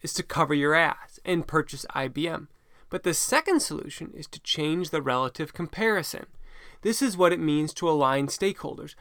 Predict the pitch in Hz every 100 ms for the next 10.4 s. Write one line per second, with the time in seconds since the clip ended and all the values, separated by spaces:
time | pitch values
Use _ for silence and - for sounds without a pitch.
0 | - 196 - 196 202 196 208 - 135 135
1 | - 160 156 151 135 - 165 190 170 -
2 | - - - - - 233 294 226 233 247
3 | 233 240 247 226 208 - 196 208 202 175
4 | 151 208 - 165 - 180 180 196 - -
5 | 196 233 254 - - - - - - 214
6 | 208 320 294 - 214 247 185 147 139 131
7 | 131 120 - - - - 160 165 202 208
8 | 196 - - 160 - 151 - - - 156
9 | 151 151 143 196 - 170 165 - 139 139
10 | 139 147 165